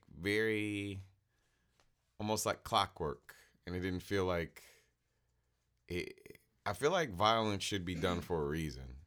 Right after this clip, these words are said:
you know what I mean? And, and I like that, uh, Hit Girl is an amazing, like, small girl that can do all these amazing things and flip around and shoot people in the head and stuff like that. But it just, it just didn't hit like the first one did.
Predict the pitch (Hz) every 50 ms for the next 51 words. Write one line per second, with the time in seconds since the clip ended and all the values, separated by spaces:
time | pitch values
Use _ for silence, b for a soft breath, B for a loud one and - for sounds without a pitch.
0 | _ _ _ _ - - - 73 76 78 80 78 80 82 82 82 80 78 73 71
1 | 69 67 - _ _ _ - - 85 92 90 90 87 82 80 78 73 - - 76
2 | 73 73 73 71 - - _ b b b b b b b b b b b b _
3 | - - 69 67 67 71 98 - - 78 90 92 90 87 85 85 82 78 78 78
4 | 76 73 76 82 90 87 85 80 76 82 80 78 73 73 - - - 92 85 85
5 | 85 82 71 80 82 82 80 80 80 - - 82 80 80 78 71 90 87 87 82
6 | 80 85 82 73 78 78 76 82 82 80 76 78 73 71 80 82 80 80 78 78
7 | 73 67 67 65 - - - 90 85 80 - 82 80 82 82 82 80 76 71 69
8 | - - 85 - 85 73 - 76 78 71 73 76 80 78 73 69 71 - - 76
9 | 71 - 71 73 - - 71 71 - - 73 71 73 - - 85 82 - - b
10 | b b b b b b b b b b b b b b b b b b _ _
11 | _ _ _ _ _ _ _ _ _ _ _ _ _ - 90 110 127 - - 123
12 | 98 90 82 110 131 139 - - - 87 85 85 - - - - 92 87 - -
13 | 85 80 - - 82 78 73 71 73 69 65 65